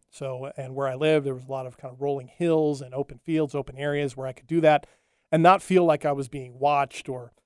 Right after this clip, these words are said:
or judged. I had real deep fears of how I was viewed. And so showing that kind of vulnerability and difficulty was very hard for me. But I started quietly on my own doing training for this. And I started going every day, and I started keeping track of the miles on the spin bike that I was doing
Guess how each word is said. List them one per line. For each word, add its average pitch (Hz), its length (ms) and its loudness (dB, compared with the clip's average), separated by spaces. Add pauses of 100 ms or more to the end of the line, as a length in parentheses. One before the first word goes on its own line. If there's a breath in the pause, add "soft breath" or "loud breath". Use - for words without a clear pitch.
(240)
or 139 100 -6
judged. 143 480 4
I 151 60 4
had 143 200 2
real 165 180 6
deep 147 280 -4
fears 131 460 -10
of 127 80 -18
how 135 240 -4
I 131 100 -8
was 127 200 -18
viewed. 135 540 -6
And 139 160 -10
so 139 340 -4 (600)
showing 190 360 4
that 165 140 4
kind 165 180 4
of 147 100 -2
vulnerability 147 580 2
and 131 100 -18
difficulty 143 580 -8
was 131 160 -20
very 127 160 -16
hard 208 280 0
for 151 100 -18
me. 123 180 -20 (500)
But 175 100 4
I 180 60 6
started 208 580 4
quietly 190 680 2 (680)
on 160 180 2
my 170 180 4
own 131 220 -4 (680)
doing 180 260 2
training 190 420 2
for - 140 -12
this. - 280 -12
And 143 80 -8
I 131 60 -16
started 156 300 -2
going 151 240 0
every 147 200 -2
day, 147 240 -2
and 123 80 -10
I - 20 -20
started 135 300 -10
keeping 151 240 -10
track 147 340 -4
of 139 40 -12
the 131 60 -8
miles 139 460 0
on 139 140 -6
the 135 80 -16
spin 147 340 -4
bike 123 300 -12
that 139 80 -12
I 131 100 -12
was 123 160 -18
doing 123 280 -18